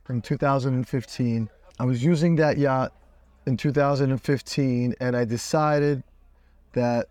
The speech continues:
you know, we're using it a lot. My family's getting bigger,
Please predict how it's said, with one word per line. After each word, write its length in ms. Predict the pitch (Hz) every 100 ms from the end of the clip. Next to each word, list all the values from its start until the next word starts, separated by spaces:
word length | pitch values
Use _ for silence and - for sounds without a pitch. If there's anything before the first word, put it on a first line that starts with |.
| _ _ _ -
you 120 | 143
know, 100 | 156
we're 120 | 156
using 300 | 151 170 160
it 100 | 156
a 40 | 143
lot. 300 | 143 143 123
My 80 | 123
family's 420 | 143 143 143 127
getting 340 | 139 139 139
bigger, 540 | 123 143 127 143 135